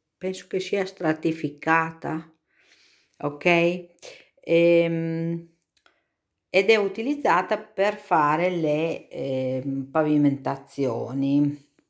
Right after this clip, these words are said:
mm, fuori, insomma, ve l'ho fatto vedere, eh, cioè,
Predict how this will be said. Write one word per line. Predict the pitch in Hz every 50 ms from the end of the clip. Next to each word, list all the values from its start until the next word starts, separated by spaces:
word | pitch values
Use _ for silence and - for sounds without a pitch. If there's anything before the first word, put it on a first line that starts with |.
| _ _ - -
mm, | 131 127 120 -
fuori, | - - 156 139 135 135 135 143 147 143 139
insomma, | 131 - - 143 139 135 131 131 127 127 135
ve | 147 147 147
l'ho | 143 143
fatto | - 147 143 143 147 147
vedere, | 165 175 170 156 147 147 151 156 151 156 151 147 147 - - - _ _ - _ _ _ _ _ _ _ _ -
eh, | - 135 135 135 135 131 135 131 135 135 135 127 - - - _ _ _ _ _ _ _ _ _ _ _ _ _ _ _ _ _ _ _ _ _ _ _ _ _ _ _ _ _ _ _ -
cioè, | 143 131 127 - -